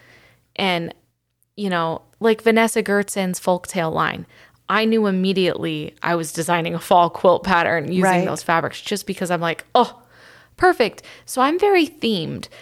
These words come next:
Speaker 1: So
Speaker 2: Yeah.
Speaker 1: if I'm designing a separate pattern with other fabrics, it's normally themed. It's either, either fall or
Speaker 2: Yeah.
Speaker 1: Christmas or, you know, Valentine's, whatever. Uh,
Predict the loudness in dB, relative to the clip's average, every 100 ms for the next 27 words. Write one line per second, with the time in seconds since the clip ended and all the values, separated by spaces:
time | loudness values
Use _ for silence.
0 | -18 -8 0 2 2 0 -4 -10 -18 _
1 | _ _ _ -20 -20 -18 0 0 2 -2
2 | 0 0 0 0 0 -2 -4 -6 -8 -4
3 | -2 0 -2 0 0 2 -2 -2 -2 -2
4 | -2 0 -2 0 -4 -6 -14 -16 -10 -10
5 | -10 -16 _ _ -8 -4 -2 -2 -2 -2
6 | -2 -4 -8 -6 -6 -2 -4 -4 -2 -2
7 | -2 2 4 4 4 2 0 0 -2 -2
8 | -4 -2 0 2 0 -2 -2 -2 -2 -4
9 | 0 2 2 0 -8 -20 -16 -16 _ -4
10 | -2 0 0 -2 -4 -6 -6 -6 -8 -8
11 | -4 -4 -2 -4 -6 -10 -20 -20 -20 _
12 | -2 0 0